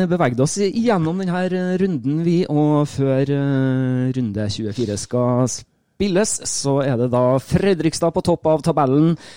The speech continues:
med førtiåtte poeng. Andreplass, Koffa med førtién. Tredjeplass, så ligger Kongsvinger med førti poeng,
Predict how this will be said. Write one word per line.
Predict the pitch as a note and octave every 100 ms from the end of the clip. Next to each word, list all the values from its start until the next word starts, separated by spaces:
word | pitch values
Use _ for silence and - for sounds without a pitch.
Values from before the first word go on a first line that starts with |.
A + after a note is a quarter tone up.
| -
med | A2 G2+ G#2+ C3+
førtiåtte | - A#2 - - F#3+ F#3+ - E3+
poeng. | F3+ E3+ F3 F#3+ - - - - _ -
Andreplass, | G#3+ F3 G3+ G3+ -
Koffa | - G3+ C#3+ E3
med | E3 B2+
førtién. | B2+ D#3+ - A3 C#3+ D#3+ G3 F3+ - _
Tredjeplass, | - D#3+ D3 C#3+ E3+ -
så | - G2
ligger | F2+ F2+ F#2 - _ -
Kongsvinger | - G#3+ - F#3 G3 G#3
med | A2+ B2+
førti | - C#3+ - C#3
poeng, | D3 D3